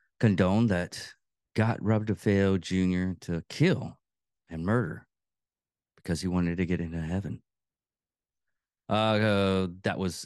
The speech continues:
suspected until Robert DeFeo eventually came clean about the, what was truly going on. And maybe, maybe the house made him to do it, or maybe it was something else.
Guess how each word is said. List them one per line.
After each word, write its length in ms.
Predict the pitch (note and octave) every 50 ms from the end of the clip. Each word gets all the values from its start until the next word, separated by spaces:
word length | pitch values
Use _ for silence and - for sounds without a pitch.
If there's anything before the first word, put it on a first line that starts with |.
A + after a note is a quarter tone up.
| _ -
suspected 800 | - - - - - - - - A3 - - - C2 - - - - - _ -
until 260 | C3+ D3 - G3 E3+
Robert 300 | D3 D3 C#3+ C3+ B2 -
DeFeo 480 | - D#2 E2 E2+ F2 A2+ B2 A#2 A2 A2 -
eventually 580 | - - - F#3 - - - - C#2 D2 F2 G#2+ - _ _ _ _ _ _ _ _ _ _ _ _ _ _ _ _ _ _ _ _ -
came 240 | G#2 F#2+ E2 D2
clean 460 | - - - C#3 D#3+ D3 A2+ E2+ C#2+ B1+
about 360 | C#2 - C#2 C#2 - - -
the, 80 | -
what 300 | C2 - - E2 D2 C#2 _ _ _ _ -
was 200 | E2+ D#2+ C#2+ - _ _ _ _ _ _ _ _ _ _ _ _ -
truly 540 | - - - F3 D3 F2 D2 C2+ C#2 - -
going 360 | - - D#2 D2+ C#2+ D#2 E2
on. 320 | G2 G#2 - - D2 D2 - _ _ _ _ _ _ _ _ _ _ _ _ _ _ _
And 160 | - D2 D2+
maybe, 480 | D#2 F#2 G#2+ A2 - D#3 D2 D2 - _ _ _ _ _ _ _ _ _ _
maybe 340 | - F2+ F#2+ A2 A#2+ B2+ D3
the 120 | D3 D#3 C#3+
house 240 | C#3+ D#3 D3 - -
made 160 | C#3+ C#3+ C#3
him 120 | D3 C#3+ C#3
to 80 | C#3
do 200 | C#3 C#3 D#3 D#3
it, 140 | E3 E3+ - _ _ _ _ _ _ _ _ _ -
or 60 | C#2
maybe 460 | C#2+ D2+ D2 D2+ D2+ F2 F2 F#2 F#2+ - _ _ _ _ _ _ _ _ _ _ _ _ _ _ _ _ _ _ _ _ - _ - -
it 100 | E2 D2+
was 160 | - D2 -
something 460 | - - C#2 - - - E2+ E2+ -
else. 300 | - - - - - _